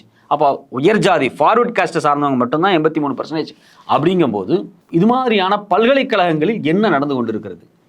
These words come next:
ஏன் அங்க ரிசர்வேஷன் ஃபாலோ பண்ணல? வாத்தியாராவும் முழுக்க முழுக்க உயர் சாதியை சார்ந்தவங்க இருக்காங்க, மாணவர்களா இருக்கக்கூடியவங்களையும் ரிசர்வேஷன் ஒழுங்கா ஃபாலோ பண்ணப்படாம,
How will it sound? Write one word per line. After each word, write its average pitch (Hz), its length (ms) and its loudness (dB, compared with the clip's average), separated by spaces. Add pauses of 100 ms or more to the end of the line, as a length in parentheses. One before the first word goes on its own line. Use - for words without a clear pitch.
(120)
ஏன் 190 180 2
அங்க 294 280 2
ரிசர்வேஷன் 165 500 0
ஃபாலோ 127 180 2 (100)
பண்ணல? 92 140 -12 (540)
வாத்தியாராவும் 185 1000 2 (380)
முழுக்க 220 320 2
முழுக்க 214 240 2
உயர் 190 200 2
சாதியை 175 320 0
சார்ந்தவங்க 147 300 0
இருக்காங்க, 123 460 -2 (120)
மாணவர்களா 233 600 2
இருக்கக்கூடியவங்களையும் 208 960 0 (260)
ரிசர்வேஷன் 233 480 2
ஒழுங்கா 214 360 2
ஃபாலோ 196 200 0
பண்ணப்படாம, 156 640 0